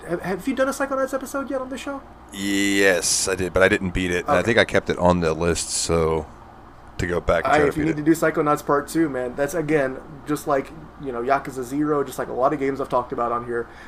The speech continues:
Speaker 1: It's a game I'm looking for an excuse to play. <laughs>
Speaker 2: Yeah, for sure. Yeah, we could always revisit it later on, 'cause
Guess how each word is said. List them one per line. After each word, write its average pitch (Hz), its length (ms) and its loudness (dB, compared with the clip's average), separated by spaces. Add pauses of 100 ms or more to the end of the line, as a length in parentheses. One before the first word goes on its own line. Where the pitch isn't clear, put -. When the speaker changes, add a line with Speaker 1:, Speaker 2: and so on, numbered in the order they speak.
(100)
Speaker 1:
It's 135 120 -6
a 143 40 0
game 143 180 2
I'm 123 200 0
looking 135 240 -4
for 131 200 0
an 117 80 -4
excuse 120 460 -10
to - 100 -14
play. - 360 -2
<laughs> - 80 -8
Speaker 2:
Yeah, 92 140 4
for 92 120 0
sure. 87 240 4
Yeah, 87 120 6
we 98 80 2
could 123 100 8
always 92 180 8
revisit 85 400 0
it 69 100 0
later 76 300 2
on, 82 220 4
'cause 82 440 -2